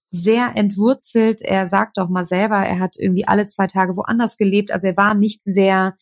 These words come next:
sesshaft, sondern eigentlich, wenn man sich das jetzt mal so anguckt, ähm,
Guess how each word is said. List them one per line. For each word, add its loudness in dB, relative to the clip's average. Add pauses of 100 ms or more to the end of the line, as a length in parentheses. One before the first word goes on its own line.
(220)
sesshaft, -2
sondern 0
eigentlich, 0
wenn 2
man 2
sich -4
das -6
jetzt -4
mal 0
so 2
anguckt, -2 (140)
ähm, 0